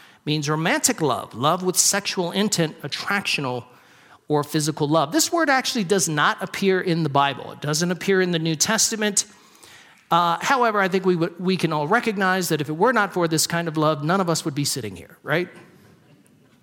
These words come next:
So let me show you in Romans twelve which words he uses for love here.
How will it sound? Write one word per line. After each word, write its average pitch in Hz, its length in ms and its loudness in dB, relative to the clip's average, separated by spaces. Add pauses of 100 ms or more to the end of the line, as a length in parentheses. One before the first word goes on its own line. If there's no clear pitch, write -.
(480)
So - 160 2
let 262 120 2
me 262 80 2
show 233 200 2
you 170 220 0
in 156 100 -2
Romans 175 360 2
twelve 135 520 0 (640)
which 180 180 2
words 151 300 2
he 170 80 -2
uses 151 440 -2
for 175 140 -6
love - 280 -4
here. - 300 -14